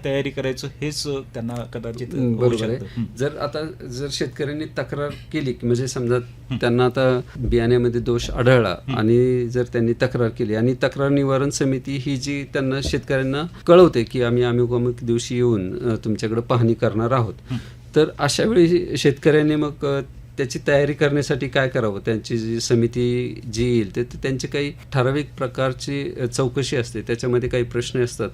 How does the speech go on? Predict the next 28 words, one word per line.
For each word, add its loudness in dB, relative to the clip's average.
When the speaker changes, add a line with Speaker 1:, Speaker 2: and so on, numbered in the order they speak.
Speaker 2:
तर -2
त्याच्यामध्ये -2
त-, -12
तुमचं -2
सातबारा 4
उतारा, 0
Speaker 1:
हं. -6
Speaker 2:
ज्या 2
शेतकऱ्याच्या -2
नावाने 0
बियाणे 4
खरेदीची 2
पावती 0
घेतलेली 0
आहे, -2
त्याच, -2
अ, 2
शेतकऱ्याच्या -2
नावाचा 0
सातबाराचा -2
उतारा -2
असणं 2
गरजेचं 0
आहे. -4
Speaker 1:
हं. -8
Speaker 2:
त्याच्यानंतर 2
पेरणीची 4
तारीख -2